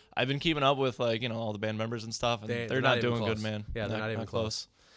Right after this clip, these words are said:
Speaker 1: close.
Speaker 2: Because they were supposed to play the Warped Tour this year, obviously, 'cause
Speaker 1: In twenty seventeen,
Speaker 2: they
Speaker 1: 'cause
Speaker 2: said
Speaker 1: Lineman
Speaker 2: that
Speaker 1: said, "Hey,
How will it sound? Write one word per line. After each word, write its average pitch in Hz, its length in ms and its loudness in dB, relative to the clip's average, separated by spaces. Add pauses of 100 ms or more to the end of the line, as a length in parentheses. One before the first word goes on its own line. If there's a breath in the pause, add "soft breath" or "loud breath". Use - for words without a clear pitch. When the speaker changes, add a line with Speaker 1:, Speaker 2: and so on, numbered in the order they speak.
(100)
Speaker 1:
close. - 100 -16
Speaker 2:
Because 160 180 -2
they 160 80 6
were 170 80 8
supposed 165 280 2
to - 40 -8
play 139 260 0
the 123 80 -2
Warped 123 160 -2
Tour 120 200 0
this 113 180 -8
year, 113 120 0
obviously, 107 360 -2
'cause 135 120 -4
Speaker 1:
In 131 220 0
twenty 139 200 -2
seventeen, 127 480 2
Speaker 2:
they 117 140 0
Speaker 1:
'cause 101 80 0
Speaker 2:
said 123 120 2
Speaker 1:
Lineman 156 280 8
Speaker 2:
that 127 60 -2
Speaker 1:
said, 131 240 4
"Hey, 113 300 0